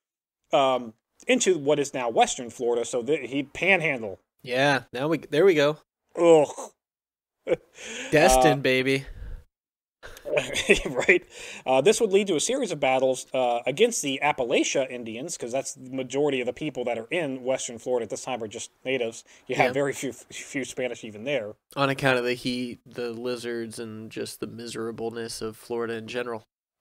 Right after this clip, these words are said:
Speaker 1: And it being the panhandle. <laughs> Uh, it would lead to the Battle of, I'm gonna butcher this, Ayubol? Ayubol? A-, Ayubal. A Y U B A L E.
Speaker 2: Ayubal.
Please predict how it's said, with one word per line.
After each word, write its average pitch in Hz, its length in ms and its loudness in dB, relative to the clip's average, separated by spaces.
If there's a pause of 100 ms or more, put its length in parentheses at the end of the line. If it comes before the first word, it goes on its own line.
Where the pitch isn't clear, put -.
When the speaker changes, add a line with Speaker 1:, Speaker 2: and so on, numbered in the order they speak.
Speaker 1:
And 120 120 -8
it 104 60 -8
being 113 140 -6
the 95 60 -12
panhandle. 113 520 -10 (500)
<laughs> 135 120 -10 (3000)
Uh, 160 340 10
it 214 160 8
would 208 140 6
lead 233 260 2
to 202 80 -8
the 185 100 4
Battle 165 320 6
of, 135 200 4 (580)
I'm 131 160 2
gonna 127 140 0
butcher 143 260 2
this, 131 300 0 (360)
Ayubol? 170 680 8 (340)
Ayubol? 214 680 0 (300)
A-, 139 160 -6 (160)
Ayubal. 127 840 6
A 208 180 6
Y 196 240 8
U 170 340 0
B 156 220 0
A 143 200 4
L 120 220 -4
E. 104 200 -18 (560)
Speaker 2:
Ayubal. 190 640 2